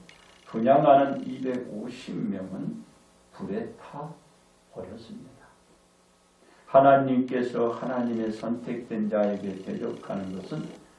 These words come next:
하나님의 진노를 불러옴을 보여준 것을 깨닫지 못하고, 또다시 죄악을 저지른 이스라엘에게 연병을 내며 고라의 일로 죽은 자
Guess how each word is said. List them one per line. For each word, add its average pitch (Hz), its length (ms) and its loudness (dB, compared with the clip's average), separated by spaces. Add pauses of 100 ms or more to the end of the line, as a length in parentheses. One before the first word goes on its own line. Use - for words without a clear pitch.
하나님의 - 720 2
진노를 131 800 -2
불러옴을 95 640 -8 (120)
보여준 95 540 -8
것을 92 420 -10 (460)
깨닫지 - 460 -6
못하고, - 680 -10 (380)
또다시 - 520 -2 (460)
죄악을 127 640 6
저지른 110 540 -4
이스라엘에게 101 1120 -4 (320)
연병을 127 720 0
내며 87 260 -6 (480)
고라의 127 540 8
일로 113 420 0
죽은 113 400 -4
자 104 140 -2